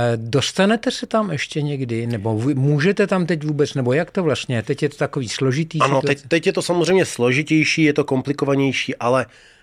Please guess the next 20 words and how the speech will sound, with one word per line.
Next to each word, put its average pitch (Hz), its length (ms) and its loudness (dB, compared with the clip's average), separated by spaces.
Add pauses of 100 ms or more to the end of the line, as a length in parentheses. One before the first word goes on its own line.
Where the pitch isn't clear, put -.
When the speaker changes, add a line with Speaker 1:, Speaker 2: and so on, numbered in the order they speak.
(120)
Speaker 2:
a, 101 200 -6
byl 110 220 0
jsem 139 240 0
tam, 120 240 0
jezdím 120 400 2
tam 123 160 0
moc 120 280 0
rád, 113 240 0
mám 113 200 0
tam 117 260 -4 (100)
i 110 500 -4 (180)
příbuzný, 117 680 -2
rodinu, 113 500 0 (360)
takže, 113 640 0 (440)
a, 104 420 -6
co - 140 -12
se 120 80 -8
týče 120 280 -4
té 139 140 -4
přírody, 120 680 0